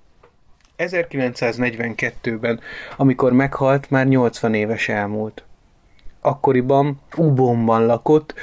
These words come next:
ami innen hat-hétszáz kilométernyire északkeletre található. Abban az időben, a negyvenes évek elején Ubonban, ebben a kisvárosban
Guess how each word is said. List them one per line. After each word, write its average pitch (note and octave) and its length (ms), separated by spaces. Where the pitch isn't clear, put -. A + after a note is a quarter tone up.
ami G#3+ 180
innen E3 360
hat-hétszáz C3 800
kilométernyire B2 1000
északkeletre A2+ 800
található. A2+ 840
Abban C#3+ 260
az C3+ 100
időben, C3+ 360
a B2+ 40
negyvenes B2+ 480
évek B2+ 260
elején C3 420
Ubonban, C3 760
ebben A#2+ 300
a A2+ 80
kisvárosban B2 880